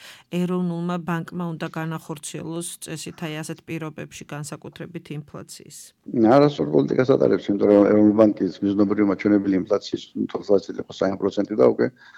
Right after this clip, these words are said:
Speaker 2: აგერ თორმეტი და რვაა და რამდენი იქნება დეკემბერში, არავინ იცის და შეიძლება კიდევ უფრო გაიზარდოს. ანუ ეროვნული ბანკი აცდა საერთოდ ყო-, ყო-, ყოველგვარ, ასე ვთქვათ, მის გეგმას თუ მიზანს, ვინაიდან, ო, ისიც ეწევა იაფი ფულის პოლიტიკას,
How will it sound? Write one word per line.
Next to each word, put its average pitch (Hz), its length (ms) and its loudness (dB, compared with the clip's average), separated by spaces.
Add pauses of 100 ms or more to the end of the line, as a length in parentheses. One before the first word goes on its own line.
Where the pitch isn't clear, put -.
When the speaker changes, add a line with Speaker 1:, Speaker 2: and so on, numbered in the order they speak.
(140)
Speaker 2:
აგერ 98 260 4
თორმეტი 101 400 2
და 98 120 4
რვაა 95 340 6
და 110 160 6
რამდენი 98 340 4
იქნება 92 300 -2
დეკემბერში, 92 480 -4
არავინ 92 340 0
იცის - 180 -18
და - 100 -10
შეიძლება 98 300 0
კიდევ 98 200 0
უფრო 92 220 -10 (460)
გაიზარდოს. 95 680 2
ანუ 98 240 2
ეროვნული 98 520 4
ბანკი 98 280 2
აცდა 101 400 4
საერთოდ 92 460 -2
ყო-, 98 260 0
ყო-, 92 200 2
ყოველგვარ, 92 500 2
ასე 90 180 -2
ვთქვათ, 95 220 -2
მის 95 200 0
გეგმას 90 440 -2
თუ - 100 -8 (100)
მიზანს, 90 540 -4 (600)
ვინაიდან, 95 720 4
ო, 98 160 6 (260)
ისიც 98 320 0
ეწევა 104 380 4
იაფი 98 320 4
ფულის 98 320 0
პოლიტიკას, - 480 -2